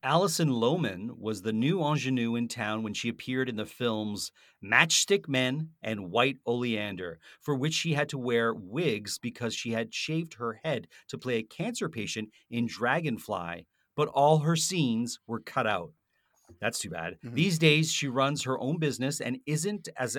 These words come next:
Speaker 1: active in films, but still makes the odd appearance in films including Drag Me to Hell, The Vatican Tapes, and Urge.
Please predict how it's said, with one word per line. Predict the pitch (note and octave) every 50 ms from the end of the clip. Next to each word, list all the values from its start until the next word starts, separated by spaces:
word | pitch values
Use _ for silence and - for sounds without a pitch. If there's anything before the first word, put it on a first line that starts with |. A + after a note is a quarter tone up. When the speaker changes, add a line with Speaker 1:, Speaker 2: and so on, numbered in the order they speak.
| - -
Speaker 1:
active | - B2+ D3+ D#3+ D#3 - C#3+ A#2
in | C3 B2 A#2
films, | - - C3+ A2+ G2 F2+ - - -
but | A#2+ A2+ - -
still | - - - A#3 B3+
makes | A#3 F#3+ E3 E3 D#3+ -
the | - C#3 B2 - -
odd | A2+ A2+ B2 C3+
appearance | D#3+ D#3+ D#3+ - A2+ G#2+ G2+ G#2+ A2 -
in | A#2 A2
films | G#2 - - A#2+ A#2 A#2 A2+ G#2
including | A2 G#2 - - A#2+ A2+ A2 G#2+ G#2 - - - - _ _
Drag | - - A#2+ A#2+ A#2+ C#3+ D#3
Me | D#3+ F3+ F#3
to | F3+ F#3+
Hell, | E3 D3 C3 A#2 A#2 A#2 A#2 A#2 - _ _ _ _ _ -
The | A2 F#2
Vatican | F#2+ A2+ A#2 C3+ D#3 - D#3+ D#3
Tapes, | D#3 - C3+ C3+ C#3+ C3+ - - - -
and | A#2+ A#2+ A#2+ B2 B2+ - -
Urge. | A#2 A#2 A2 G2 F2 E2+ D#2+ - -